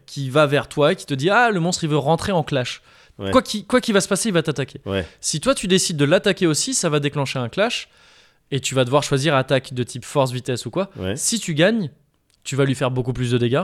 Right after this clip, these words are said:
Speaker 2: Ouais.
Speaker 1: Lui, à vrai dire, tu vas même pas voir son attaque.
Speaker 2: Ouais.
Speaker 1: Il va quand même te faire quelques dégâts, mais beaucoup moins que si ça avait été l'inverse.
Speaker 2: D'accord.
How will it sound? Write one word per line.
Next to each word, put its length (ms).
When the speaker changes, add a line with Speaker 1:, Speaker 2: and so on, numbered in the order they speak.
Speaker 2:
Ouais. 260
Speaker 1:
Lui, 160
à 40
vrai 140
dire, 140
tu 100
vas 80
même 280
pas 120
voir 240
son 160
attaque. 460
Speaker 2:
Ouais. 240
Speaker 1:
Il 80
va 120
quand 100
même 100
te 100
faire 160
quelques 260
dégâts, 360
mais 180
beaucoup 420
moins 280
que 320
si 340
ça 120
avait 100
été 100
l'inverse. 420
Speaker 2:
D'accord. 180